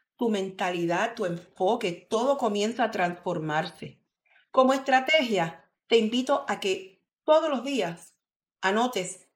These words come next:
tres cosas por las que te sientes agradecido.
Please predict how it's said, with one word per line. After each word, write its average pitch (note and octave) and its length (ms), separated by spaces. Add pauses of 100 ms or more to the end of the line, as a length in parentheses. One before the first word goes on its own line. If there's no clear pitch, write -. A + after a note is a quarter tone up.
(120)
tres D4+ 260
cosas F4+ 440 (440)
por F#3+ 140
las E3+ 80
que F3 100
te E3+ 120
sientes A#3 560
agradecido. D#3 840